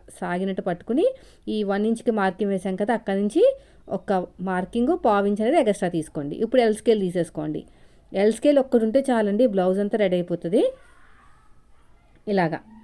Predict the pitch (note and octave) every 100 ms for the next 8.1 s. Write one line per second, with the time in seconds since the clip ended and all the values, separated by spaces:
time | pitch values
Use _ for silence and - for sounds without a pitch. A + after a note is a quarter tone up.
0 | - - - - - - - _ - G#3+
1 | A3+ A#3 G#3+ A#3 B3 G#3 F#3+ A3+ A3 G#3+
2 | E4+ B4+ - - - G#3+ G#3+ A3 C#4 -
3 | A3 A3 A3 - _ _ - _ - G3
4 | G3+ A#3 A#3 A#3 A3+ G#3 F#3 G3+ F#3 E3+
5 | E3 F#3 F3 G3 F#3+ - G3+ F#3 F3 F#3
6 | F3+ F3 E3 F#3+ D4 G#3+ G3 G#3+ G#3 G#3
7 | G3+ F#3 F#3 G3+ F#3+ F3 G3 F#3 F#3+ -
8 | E4+